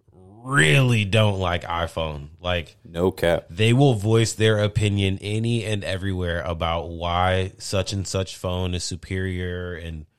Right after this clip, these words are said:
Speaker 1: why such and such operating system is superior. And, and listen, I get it.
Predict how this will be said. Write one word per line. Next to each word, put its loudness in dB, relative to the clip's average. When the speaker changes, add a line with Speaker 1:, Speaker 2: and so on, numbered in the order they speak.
Speaker 1:
why 0
such -6
and -10
such -4
operating -6
system -6
is -4
superior. -8
And, -2
and -8
listen, -4
I 0
get 0
it. -10